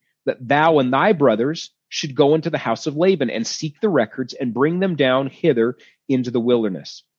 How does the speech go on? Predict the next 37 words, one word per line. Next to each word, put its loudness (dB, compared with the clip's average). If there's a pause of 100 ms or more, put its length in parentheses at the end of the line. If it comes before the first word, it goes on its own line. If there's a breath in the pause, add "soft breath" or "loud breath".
(680)
And 0
now, 0 (880)
behold, 2 (120)
thy 2
brothers 2
murmur, 2 (460)
saying, 2
It 4
is -2
a -2
hard 2
thing 0
which -4
I 2
have 2
required -2
of -10
them. -8 (340)
But -4
behold, 0
I, -2
I 0
have -2
not -2
required -4
it, -4 (160)
it -4
of -4
them, -4 (340 soft breath)
but 4
it 4
is 2
a -4
commandment 0
of -4
the -4
Lord. -4